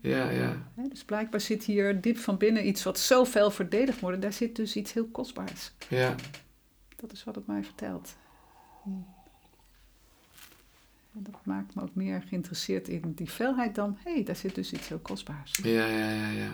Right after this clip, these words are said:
Speaker 2: Ja.
Speaker 1: Ja. Wat verdedigd moet worden.
Speaker 2: Ja.
Speaker 1: Ja, ja.
Speaker 2: En, en dat daar de aandacht naartoe mag gaan.
Speaker 1: Ja, ja, ja.
Speaker 2: Oh.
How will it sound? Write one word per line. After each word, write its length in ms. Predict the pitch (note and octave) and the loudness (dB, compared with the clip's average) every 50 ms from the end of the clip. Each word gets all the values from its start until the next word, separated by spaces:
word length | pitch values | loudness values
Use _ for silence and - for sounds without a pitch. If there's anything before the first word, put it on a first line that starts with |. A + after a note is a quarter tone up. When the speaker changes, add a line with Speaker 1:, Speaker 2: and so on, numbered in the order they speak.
| - - | -6 -6
Speaker 2:
Ja. 280 | G#3 A3+ G3+ - - - - - _ _ _ | -4 -4 -4 -4 -8 -12 -16 -20 _ _ _
Speaker 1:
Ja. 420 | - - A#2 A2+ - - - - - - - _ _ - - - | -2 2 2 2 2 0 -4 -8 -12 -18 -20 _ _ -20 -20 -6
Wat 200 | - G2 F#2+ - | -4 -4 -2 0
verdedigd 440 | - G#2+ G#2+ G#2+ G#2 G#2+ G#2 G#2 G#2 | 0 2 2 2 2 2 0 0 -2
moet 120 | G2 G2 | -4 -4
worden. 420 | G2 F#2+ F#2+ F#2+ F#2+ F#2+ F#2+ F#2+ - - - - _ _ _ - | -4 -4 -2 -2 -2 -2 -4 -6 -10 -16 -20 -20 _ _ _ -10
Speaker 2:
Ja. 320 | - F3 A#3 C4+ D#4 D4 A3+ | -4 -2 -2 -2 -2 -4 -4
Speaker 1:
Ja, 60 | - | -2
ja. 280 | - - D#3+ D#3+ D#3+ D#3+ | -2 -2 -2 -2 -2 -2
Speaker 2:
En, 160 | F3 G3 - - | -2 -2 0 0
en 100 | G#3 G3 | 0 0
dat 180 | F#3+ G3 G3 | 0 0 0
daar 160 | A3 A3+ A#3 | 0 0 2
de 100 | - - | 0 2
aandacht 340 | - A#3+ C4+ A#3+ - - - | 2 4 4 4 4 2 0
naartoe 320 | - F3 - - G#3+ F#3+ - - - - - - - _ | -4 -4 -2 0 0 0 0 -4 -10 -16 -20 -20 -20 _
mag 320 | - F3 F3+ - - - - | -6 -2 -2 -2 -2 -4 -4
gaan. 180 | - D3 B2 - - | -4 -4 -4 -2 0
Speaker 1:
Ja, 300 | - A#2+ A#2+ A#2 - - - | 4 4 4 4 2 0 -2
ja, 220 | G#2 G#2+ G#2+ - - | -2 -2 -2 -4 -4
ja. 200 | - A2 - - C#4+ | -4 -4 -2 -2 -2
Speaker 2:
Oh. 300 | D#4 D4+ C4+ F#3 C#3+ B2 | -2 -2 -2 -4 -4 -8